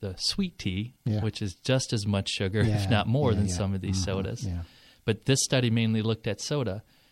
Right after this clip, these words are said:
Speaker 1: You're looking at basically adding four years to your lifespan. So, you
Speaker 2: And this is aging, I mean, literally at the cellular level.
Speaker 1: Yes.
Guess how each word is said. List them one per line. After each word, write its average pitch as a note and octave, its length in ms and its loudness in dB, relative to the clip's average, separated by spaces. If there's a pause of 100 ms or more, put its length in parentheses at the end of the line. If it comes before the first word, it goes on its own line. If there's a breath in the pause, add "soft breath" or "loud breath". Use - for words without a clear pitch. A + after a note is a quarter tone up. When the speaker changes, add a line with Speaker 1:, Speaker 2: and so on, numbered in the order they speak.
(140 soft breath)
Speaker 1:
You're F3 120 0
looking E3 260 2
at B2+ 180 0
basically B2 460 0
adding G#2+ 300 0
four A2 440 -6
years G2+ 420 -2
to - 100 -10
your G2+ 160 -4
lifespan. G2 560 -6
So, F#2+ 420 -4 (400)
you A#2 300 0 (160)
Speaker 2:
And C#3+ 100 4
this A3+ 100 4
is C4+ 140 2
aging, C3+ 480 2
I C3+ 80 0
mean, B2 240 0
literally B2 480 2
at A#2 60 -6
the C3 100 -4
cellular B2 680 2
level. G#2+ 420 0 (160)
Speaker 1:
Yes. - 500 0